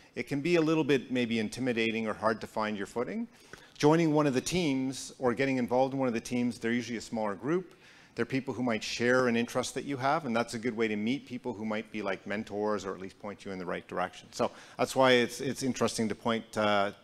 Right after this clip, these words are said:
to a few teams. So if you're interested in performance, this would be a great team to sort of meet some like-minded people. Uh, the security is another team that's been very active over the last year. We had some funding from the O S S F, which was great because it enabled not just the work that the person that they funded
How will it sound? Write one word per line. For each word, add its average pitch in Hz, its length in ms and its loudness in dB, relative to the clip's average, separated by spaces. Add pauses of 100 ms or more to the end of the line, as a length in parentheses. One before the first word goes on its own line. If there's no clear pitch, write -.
to 110 120 -8
a 104 40 -4
few 117 180 -6
teams. 214 260 2
So - 80 0
if 127 100 0
you're 139 60 2
interested 143 320 0
in 135 60 -4
performance, 202 520 0
this - 200 -8
would 110 100 -4
be 110 120 2
a - 20 -2
great 101 300 0
team 104 240 -4
to 95 60 -8
sort 95 200 -4
of 92 80 -4
meet 98 180 -4
some 95 160 -10
like-minded 90 540 -8
people. - 360 -14 (1000)
Uh, 139 480 6
the 156 80 -8
security 190 420 4
is 175 140 2
another 165 200 6
team 190 240 0
that's 180 140 0
been 180 160 0
very 165 260 4
active 165 320 2
over 175 180 0
the 165 60 2
last 151 360 2
year. 180 160 2
We 156 160 2
had 135 200 4
some 131 160 -4
funding 135 340 0
from 131 180 -2
the 120 100 2
O 123 80 4
S 123 160 0
S - 160 -4
F, 139 320 2 (380)
which 120 200 -2
was 117 160 -2
great 135 360 0
because 120 280 -4
it 120 80 -4
enabled 123 440 0
not 123 260 2
just - 240 -8
the 127 60 -2
work 117 260 2
that 117 160 -8
the 117 60 -8
person 120 400 -2
that 104 160 -4
they 98 100 -4
funded 175 420 0